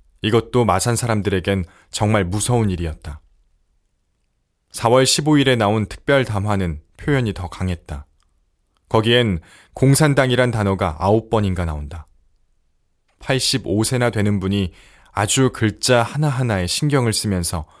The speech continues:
상당히 긴 담화문을 냈다. 이 대통령은 삼일오 부정선거와 학생들의 시위 같은 걸 몰랐다는 주장도 있지만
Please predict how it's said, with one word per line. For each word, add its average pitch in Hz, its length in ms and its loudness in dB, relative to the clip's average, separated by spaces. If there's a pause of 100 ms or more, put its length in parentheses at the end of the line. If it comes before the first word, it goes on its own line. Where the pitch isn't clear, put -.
(260)
상당히 143 500 0
긴 104 240 -2
담화문을 98 640 -2
냈다. 73 400 -12 (1400)
이 113 120 0
대통령은 113 680 0 (280)
삼일오 151 440 2
부정선거와 104 920 0 (200)
학생들의 131 540 0
시위 151 280 0
같은 110 280 -4
걸 95 140 -2
몰랐다는 98 560 -2
주장도 87 360 -4
있지만 80 480 -10